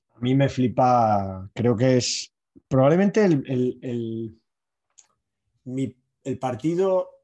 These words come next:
de los mundiales que yo he visto de adulto que más me ha entusiasmado sin que juegue un, sin que juegue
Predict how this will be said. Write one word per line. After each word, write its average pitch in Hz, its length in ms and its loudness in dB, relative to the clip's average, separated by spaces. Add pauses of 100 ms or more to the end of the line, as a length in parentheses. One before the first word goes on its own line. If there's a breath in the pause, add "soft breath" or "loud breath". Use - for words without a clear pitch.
(140)
de 147 280 -8
los 143 180 -6
mundiales 143 460 -4
que 135 120 -6
yo 135 100 -4
he 135 60 -4
visto 143 540 -6
de 131 160 -6
adulto 160 640 -4 (600)
que 131 120 -12
más 139 180 -4
me 156 80 -4
ha 156 60 -4
entusiasmado 143 720 -4
sin 135 240 -10
que 120 100 -12
juegue 123 420 -8
un, 120 680 -14
sin - 160 -20
que 98 80 -20
juegue 92 760 -18